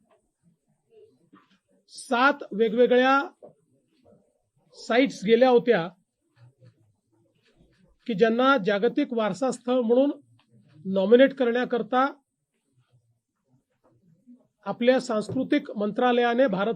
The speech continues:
सरकारच्या प्रधानमंत्री महोदयांसमोर ठेवलं होतं. मी प्रधानमंत्री महोदयांचे आभार मानेन की त्यापैकी प्रधानमंत्री महोदयांनी हा निर्णय केला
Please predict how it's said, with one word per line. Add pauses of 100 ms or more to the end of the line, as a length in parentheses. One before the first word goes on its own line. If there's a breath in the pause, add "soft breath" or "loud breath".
सरकारच्या (1500)
प्रधानमंत्री
महोदयांसमोर
ठेवलं
होतं. (1500)
मी
प्रधानमंत्री
महोदयांचे
आभार
मानेन (1120)
की (140)
त्यापैकी
प्रधानमंत्री
महोदयांनी
हा
निर्णय
केला